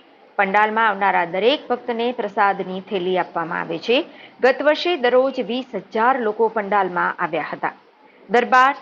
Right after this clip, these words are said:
સવારે સાત વાગે ખુલે છે અને અગિયાર વાગ્યા સુધી દર્શન ચાલુ રહે છે. સેવા મંડળે પ્રથમ વખત ભક્તોની સુરક્ષા માટે પંડાલમાં તમામ સ્થળોએ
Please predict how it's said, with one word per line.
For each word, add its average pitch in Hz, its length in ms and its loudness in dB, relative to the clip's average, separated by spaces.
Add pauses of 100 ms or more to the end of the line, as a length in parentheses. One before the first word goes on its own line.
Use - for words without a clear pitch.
સવારે 202 320 0
સાત 190 360 0
વાગે 170 260 -4
ખુલે 262 320 2
છે 302 260 -2 (260)
અને 214 200 0
અગિયાર 247 500 2
વાગ્યા 202 320 0
સુધી 180 440 -8 (160)
દર્શન 208 420 -2
ચાલુ 151 360 -2
રહે 131 200 -6
છે. - 160 -14 (760)
સેવા 311 240 4
મંડળે 247 440 2
પ્રથમ 226 360 -4
વખત 208 360 -2
ભક્તોની 190 400 -6
સુરક્ષા 214 480 -2
માટે 180 320 0
પંડાલમાં 170 640 0 (320)
તમામ 247 360 4
સ્થળોએ 226 560 0